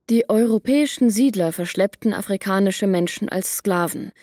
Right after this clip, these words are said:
und zwangen sie in den amerikanischen Kolonien auf Plantagen oder in Produktionsanlagen zu arbeiten.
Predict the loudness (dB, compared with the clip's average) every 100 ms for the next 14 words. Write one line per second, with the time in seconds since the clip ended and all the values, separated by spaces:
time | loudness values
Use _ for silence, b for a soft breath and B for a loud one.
0 | b b 0 0 0 -2 0 4 4 4
1 | 2 2 2 2 2 0 0 -2 -2 0
2 | 0 -2 -4 0 0 2 4 4 2 -2
3 | -4 -4 -4 0 0 0 -2 -2 -2 -2
4 | -2 -4 -2 -2 0 2 2 0 -4 -2
5 | -4 -6 -6 -8 -10 -10 -10 -12 -12 -14